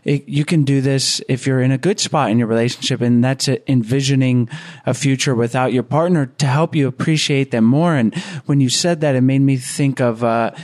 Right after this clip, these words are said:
it's, it's Latin, it's memento mori, which I don't, the literal translation, I'm not sure, but it's basically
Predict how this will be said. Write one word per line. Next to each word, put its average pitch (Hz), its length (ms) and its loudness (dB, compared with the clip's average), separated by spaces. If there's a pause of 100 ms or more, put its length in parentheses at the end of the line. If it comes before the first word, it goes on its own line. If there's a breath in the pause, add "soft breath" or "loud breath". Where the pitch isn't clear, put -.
(220 loud breath)
it's, - 400 -2 (140)
it's 135 320 -2
Latin, 143 520 2
it's 123 220 -2
memento 135 760 2
mori, 127 760 0
which 120 520 -2 (440 loud breath)
I 131 120 0
don't, 131 280 -4
the 131 80 0
literal 139 520 2
translation, 127 640 0
I'm 117 100 2
not 127 220 0
sure, 165 240 0
but 120 160 -2
it's 113 160 -2
basically 127 680 -2